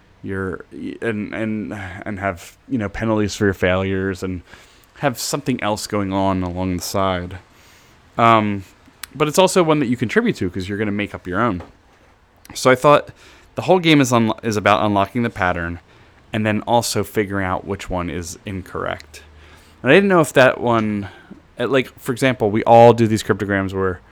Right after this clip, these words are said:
the letters, and I'm just thinking this out, I wrote it in my notebook, but I'm thinking it out loud, is that if my letter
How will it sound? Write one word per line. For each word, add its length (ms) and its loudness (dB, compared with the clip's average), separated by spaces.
the 280 -6
letters, 720 0
and 100 -4
I'm 240 -6
just 220 -10
thinking 240 -4
this 140 -6
out, 400 -2
I 120 -2
wrote 380 6
it 20 4
in 40 4
my 80 8
notebook, 340 4
but 100 0
I'm 120 -2
thinking 240 -2
it 80 0
out 180 2
loud, 300 0
is 140 -4
that 260 -2
if 180 -4
my 360 4
letter 380 0